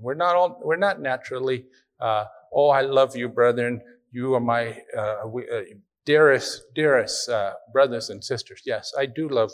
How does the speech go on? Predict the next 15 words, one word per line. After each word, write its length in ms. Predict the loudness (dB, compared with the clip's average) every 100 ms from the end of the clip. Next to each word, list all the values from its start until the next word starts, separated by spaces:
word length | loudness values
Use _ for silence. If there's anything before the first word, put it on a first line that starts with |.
| -8
people, 420 | -16 -8 -8 -8 -14 _ _ -10
and 140 | -6
I'm 140 | -6
learning, 480 | -2 -2 -2 -6 -10 _ _
and 180 | -14 -10
you 220 | -2 0
are 160 | 2 2
learning 380 | 0 -2 -6 -4
also, 540 | 0 0 0 -4 -4 -4
but 180 | -6
we 160 | -6 -6
are 140 | -6 -6
not 380 | -6 -2 -2 -2 -10
where 240 | -8 -6
we 300 | -6 -10 -16